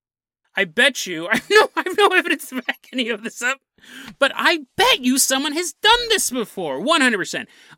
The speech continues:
I bet, and I'm not saying they necessarily <laughs> have to work for Cobra Commander and they're killing the patients, but you're, I bet you, I cannot believe this is the first time that's ever happened.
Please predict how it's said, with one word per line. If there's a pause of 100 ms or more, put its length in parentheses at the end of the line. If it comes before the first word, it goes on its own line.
(100)
I
bet,
and
I'm
not
saying
they
necessarily
<laughs>
have
to
work
for
Cobra
Commander (260)
and
they're
killing
the
patients,
but
you're, (180)
I (200)
bet
you,
I
cannot
believe
this
is
the
first
time
that's
ever
happened.